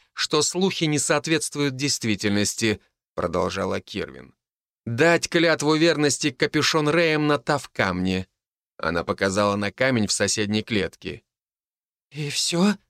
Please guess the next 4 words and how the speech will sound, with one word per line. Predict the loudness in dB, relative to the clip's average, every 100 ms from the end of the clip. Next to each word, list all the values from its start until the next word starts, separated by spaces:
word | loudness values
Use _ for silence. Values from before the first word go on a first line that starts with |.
| _
спросила | -6 -2 0 0 0 -2
женщина. | -2 -4 -2 -4 -6 -18 _ _ _ _ _ _
Кирвин | -2 -2 0 -2
кивнула. | -2 0 0 -2 -6 -10